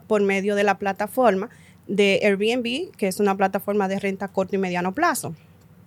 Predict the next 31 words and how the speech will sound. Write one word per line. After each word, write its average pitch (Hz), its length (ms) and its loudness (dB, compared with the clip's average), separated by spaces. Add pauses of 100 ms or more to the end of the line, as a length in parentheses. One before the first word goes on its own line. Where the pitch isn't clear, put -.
(380)
Cuando 202 200 2
estaba 190 260 4
allá, 226 160 4
yo 185 100 0
dije, 202 120 -2
"Oh, 247 140 4
wow, 185 340 6
me 180 160 -4
encanta. 180 640 2 (440)
Eh, 196 320 2
qué 214 80 2
experiencia 214 420 2
tan 208 120 0
maravillosa", 196 600 0
porque 190 300 -2
uno 202 180 2
se 214 140 -4
siente 208 280 0
como 196 220 -2
que 196 80 -4
uno 190 80 0
está 208 140 -4
en 190 80 -2
casa. - 460 -6
O - 60 -20
sea, 180 180 0
ustedes, 190 500 -2 (160)
como 196 180 -4
todos 190 260 0
saben, 269 360 6
pueden 190 440 -2